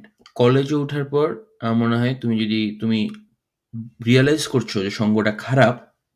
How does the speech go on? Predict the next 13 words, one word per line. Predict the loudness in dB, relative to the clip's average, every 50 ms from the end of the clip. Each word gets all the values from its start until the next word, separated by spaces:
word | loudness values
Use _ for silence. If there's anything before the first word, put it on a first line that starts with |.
| _ _ _ _ _ _ _ _ _ _ -6 -2
যদি | 0 2 4 6 6
রিয়ালাইজ | 6 6 6 4 2 2 0 -8 -14 _ _ _ _ _ _ _ _ _ _ _ _ -20 _ 0
করতে | 0 0 2 2 0 2
পারো, | 2 2 0 2
তার | 0 0 0
মানে | 2 0 0 0 -4 -6 -8 -10 -20 -20 -20 -20 -20 _ _ _ _ _ _
you | 4 6 8
are | 8 10 8 6 4 2 0 4
mature, | 4 6 6 6 4 6 6 8 8 8 6
you | 6 6 4
are | 4 4 4
intelligent | 4 2 0 -2 -4 -4 -6 -6 -6 -6
enough, | -4 -4 -4 -6